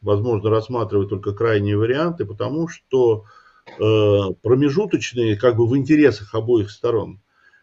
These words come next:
они, э, не очень щас вырисовываются, в первую очередь потому, что одна из сторон, ну, просто откровенно не самостоятельна. И это объективная реальность, и с этим надо просто считаться. Это даже не оскорбление.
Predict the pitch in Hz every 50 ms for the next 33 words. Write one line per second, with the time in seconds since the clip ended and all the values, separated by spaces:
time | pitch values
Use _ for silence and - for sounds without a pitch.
0 | _ _ 104 110 120 135 151 165 170 170 160 151 147 143 135 120 117 117 117 113
1 | 113 113 113 113 113 123 135 143 147 151 143 - - 127 120 113 107 - 139 127
2 | 117 104 - - - - 110 107 107 117 120 113 107 - 180 196 190 160 123 107
3 | 98 92 90 - - - - - - - 123 127 123 127 131 131 120 - 123 110
4 | 107 - - 123 139 165 185 180 175 - - 120 113 113 110 110 127 131 123 117
5 | 104 - - 127 151 170 160 135 107 98 - 127 117 - 117 107 98 - 113 113
6 | 117 135 147 135 127 110 107 113 104 - 110 107 101 104 - 107 107 95 80 73
7 | - _ 71 73 _ _ _ _ _ _ _ _ _ _ _ _ _ _ _ _
8 | 107 120 127 120 - 120 120 113 110 110 107 107 104 104 110 104 113 117 107 -
9 | - 123 113 107 110 110 120 143 175 190 196 185 165 147 127 127 - - 117 113
10 | 113 107 104 143 143 143 143 131 135 131 123 127 131 139 127 131 - 127 123 -
11 | 170 175 175 170 131 104 - - - 92 101 101 110 107 101 123 127 120 107 123
12 | 127 123 107 - - 135 127 131 131 117 101 90 78 76 69 73 85